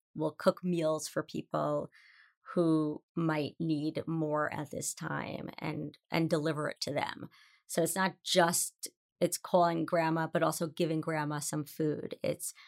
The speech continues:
it's helping the neighbor who may have lost a husband. It's, it's small acts of kindness go a long way in situations like this. And when kids do these type of things, not only are they developing skills of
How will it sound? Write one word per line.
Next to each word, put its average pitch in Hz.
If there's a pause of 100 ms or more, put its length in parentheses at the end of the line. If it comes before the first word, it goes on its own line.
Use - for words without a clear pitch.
(300)
it's 165
helping 175
the 170
neighbor 160
who 160
may 160
have 151
lost 156
a 160
husband. 151
It's, - (300)
it's -
small 190
acts 165
of -
kindness 151
go 151
a -
long 147
way 147
in 143
situations 147
like 147
this. - (520)
And 160
when 156
kids 175
do 185
these 160
type 151
of 147
things, 180
not 185
only 175
are 160
they 160
developing 160
skills 151
of 156